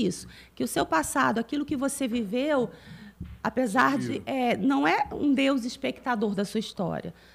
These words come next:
Speaker 1: né? Não é um Deus que estava sentado assistindo você passar por aquilo,
Speaker 2: Uhum.
Speaker 1: mas é um Deus que tira proveito de tudo isso e
Speaker 2: Uhum.
Speaker 1: transforma a sua dor num propósito de vida. Então, eu tenho,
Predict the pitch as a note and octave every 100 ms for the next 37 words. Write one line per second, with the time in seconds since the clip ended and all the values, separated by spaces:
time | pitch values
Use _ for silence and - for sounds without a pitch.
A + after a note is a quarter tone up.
0 | - A#3 C4 C4 - - C#4 D#4 G4 D#4+
1 | D4+ D4 - - - C4+ - C4 - B3
2 | A#3+ C4+ C4+ - C4 - - C4 C4 B3
3 | - B3 A#3 A3 - A3 B3 A#3+ - -
4 | F3+ D#3 B2+ G#2 A#2+ F3+ A#3+ C4+ D4+ D#4+
5 | C#4 C4 - G#3+ - C4 - B3 B3+ -
6 | A3+ B3 E4+ G#4 E4+ G3+ F#3 - - -
7 | C3 E3 B3 C4+ - B3 A#3 A#3 - E4+
8 | F#4 A#3+ A#3+ C4 - - - _ - A3+
9 | A3 A#3+ - A#3 - A3+ B3 G#3+ G3 E3+
10 | F#3+ G#3 C4 C#4 D4+ - C#4